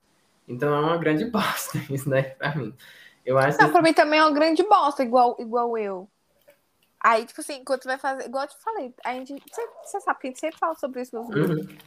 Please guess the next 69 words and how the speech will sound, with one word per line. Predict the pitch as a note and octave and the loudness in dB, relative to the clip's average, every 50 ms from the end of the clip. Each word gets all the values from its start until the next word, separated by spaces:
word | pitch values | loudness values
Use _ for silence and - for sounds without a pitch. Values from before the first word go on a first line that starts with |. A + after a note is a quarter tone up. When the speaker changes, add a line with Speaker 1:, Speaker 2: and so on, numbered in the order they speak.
| - - - | -20 -8 -2
Speaker 2:
E | C#4 | 0
aí, | D4+ D4+ D4+ | 0 0 2
toda | - F4 A4+ A#4 | 0 -2 0 0
vez | F4 D#4+ | 0 -2
que | D4+ | 0
a | D#4+ | -2
gente | D4+ D4 - | -2 -2 -2
vai | C#4 B3+ | -4 -2
fazer, | C#4 C4+ B3 - - - - | 0 0 0 -2 -6 -8 -2
eu | - A3+ B3 | 0 0 2
vou | B3+ A#3 | 0 -2
fazer | A#3+ B3+ A#3+ A#3+ | -4 -6 -10 -10
esse | B3 - - _ | -10 -12 -14 _
trem, | - B3+ B3+ B3+ D4 E4+ - _ | -6 -4 -4 -4 -4 -8 -10 _
"Ah, | _ C#4 D#4+ E4 | _ 4 4 4
você | D4+ D4+ D#4 - D4+ | 4 0 -4 -6 -6
não | C#4 D4 D4+ | -8 -8 -6
pode | - D#4+ D4+ D4+ | -6 -6 -8 -6
ser | - C4+ | -10 -10
considerada | - B3+ C4+ C4 B3+ B3 A#3 A#3 A#3+ A#3+ | -8 -6 -6 -2 -2 -2 -2 -2 -4 -6
negra | B3 B3 A#3+ A#3 A3 B3+ C#4+ | -6 -6 -6 -8 -6 -8 -10
por | - D4 C#4 | -10 -12 -8
causa | - C4 C#4 D4+ | -6 -4 -4 -4
disso, | D#4 C#4+ D#4 - - F4 | -4 -8 -8 -8 -8 -8
nem | E4+ D#4+ E4+ E4+ - _ | -6 -6 -6 -8 0 _
parda | D#4 C4+ B3+ B3+ - - | 4 4 6 4 2 -2
Speaker 1:
É. | |
Speaker 2:
por | - - | -4 0
causa | - C4+ C4+ B3+ | 0 0 0 -2
disso, | C4+ C#4 - D#4 | -8 -12 -10 -8
nem | C#4 D4 D#4+ F#4 C#4 | -8 -8 -8 -10 -6
branca | B3+ C#4+ C#4+ C#4 C#4+ E4+ | 0 0 0 0 0 -6
por | - - D#4+ | -10 -12 -8
causa | - F4 D#4+ D#4+ E4+ F4 | -4 -2 -2 -2 -4 -8
disso." | G4+ F4+ B3 - _ _ _ _ _ _ _ | -8 -10 -10 -12 _ _ _ _ _ _ _
Speaker 1:
E | - B2 B2+ | -2 0 2
entra | C3+ D3 D3+ E3 D#3 | 2 4 4 2 2
tanto | D#3 E3 F3 E3+ - | 4 2 2 2 0
na | G#3+ G#3 | -2 0
cabeça | A3 G#3+ F#3 G3 G3 D3+ D3 | 0 0 2 2 2 2 0
da, | C#3 B2+ B2+ B2 A#2 | -2 -2 -2 -2 -2
da | A2+ A2+ A2+ A2 | -4 -4 -2 -2
Isa, | A2+ B2+ E3+ A#3+ A3+ F3+ | 0 0 0 -2 -2 -2
gente, | D#3 B2 A2+ A2 | -2 -2 -4 -4
que | - C3 A#2+ | -4 -6 -4
chega | - C3+ B2+ B2 C#3 | -2 -2 -2 -2 0
uma | C#3 C3 | 0 2
hora | C3 C3+ | 2 0
que | C3+ - | 2 0
ela | C#3 C#3 | 0 0
fica | C#3 - D#3+ | 0 0 -2
assim, | D#3 - F#3+ | -2 -2 -2
"Ah, | B3 B3+ | -2 -2
gente, | A#3+ F#3+ - D#3 - | -2 -2 -2 -2 -2
mas | F3 F3 E3+ F#3+ | -4 -4 -2 -2
eu, | F3+ F3+ | -4 -4
eu | - - E3 E3+ | -2 -4 -4 -2
não | F#3 F#3 G3 | -2 -4 -2
tenho | - F3 F3+ F#3+ | -2 -2 -2 0
local | F#3+ E3+ D#3+ - - D#3 D3 D3+ | 0 0 0 0 0 0 0 0
de | D#3 D#3+ | -2 -4
fala." | D#3 - D3 C3 B2 A2+ - - - - | -4 -2 -2 -2 -2 -2 -4 -10 -12 0
A | - C3 | 2 4
menina | D3 D#3 E3 D#3+ | 4 6 4 4
sofre | E3 - F3 D#3 - D3+ | 4 4 2 4 4 2
racismo, | D3+ D3+ D#3 F3+ - - - F3+ E3+ F3 F#3 F3+ | 0 0 0 0 0 0 0 0 0 2 0 -2
misoginia, | F3 E3 D#3+ D3+ D#3 - F3 F3+ G3 G3+ G#3+ G#3+ F#3+ E3 D#3+ F3 F3+ F#3 | 0 0 -2 -2 0 0 0 0 2 0 0 0 0 2 2 2 2 0
Speaker 2:
<laughs> | |
Speaker 1:
xenofobia. | - - E3 D#3 D3+ D#3 D#3+ D#3+ - A3+ A3 - - E3 E3 E3+ F#3 F#3+ | 0 2 2 4 4 4 4 4 4 4 4 4 2 4 4 4 4 4